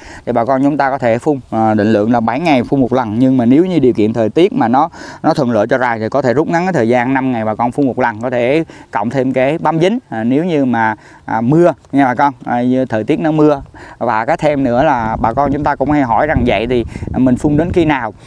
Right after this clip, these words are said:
Thì thông thường thì chúng ta phun ở những cái giai đoạn đầu đó là cái cơ đọt của chúng ta nó mới ra thì chúng ta,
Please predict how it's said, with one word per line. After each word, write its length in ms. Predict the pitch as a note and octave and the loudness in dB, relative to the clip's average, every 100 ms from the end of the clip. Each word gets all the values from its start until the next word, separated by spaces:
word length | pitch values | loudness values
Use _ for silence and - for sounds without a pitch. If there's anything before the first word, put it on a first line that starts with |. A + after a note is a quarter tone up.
| - | -12
Thì 120 | - C#3 | -2 0
thông 180 | E3 | 0
thường 220 | D3+ C#3 C3 | 2 2 0
thì 80 | |
chúng 180 | B2 F3 | -2 -2
ta 160 | F3+ D#3 | 0 0
phun 200 | E3+ D#3+ | -2 2
ở 100 | C#3 | 2
những 200 | D3+ F#3 | 2 2
cái 120 | F3 | 0
giai 120 | D#3+ | 2
đoạn 200 | C#3 B2 | 2 0
đầu 240 | C3 A#2 B2+ | -2 -2 0
đó 160 | E3 | 0
là 240 | D#3 B2 A#2 | 2 0 2
cái 220 | D3 E3 | 0 0
cơ 200 | D#3+ C#3+ | 0 2
đọt 140 | B2 | 2
của 80 | D3 | 0
chúng 140 | D#3+ | -2
ta 140 | D3+ C#3+ | -2 0
nó 100 | D3+ | 0
mới 180 | F3 G3+ | 0 0
ra 180 | E3 | 0
thì 100 | C#3 | -2
chúng 200 | A2+ C3+ | -4 -2
ta, 180 | D#3+ C#3+ | -2 -2